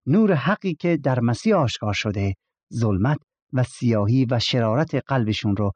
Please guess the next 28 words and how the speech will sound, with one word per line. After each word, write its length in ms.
آشکار 580
گردانیده 640
و 60
شرمنده 560
و 220
سیاه 420
بخت 320
بشوند 400
و 100
به 120
قول 260
مسیح 460
چون 280
ظلمت 540
را 180
از 240
نور 280
بیشتر 360
دوست 320
دارند، 580
نمی‌توانند 880
ببینند 460
مردم 480
در 180
نور 380
باشند. 440
نمی‌توانند 840
ببینند 400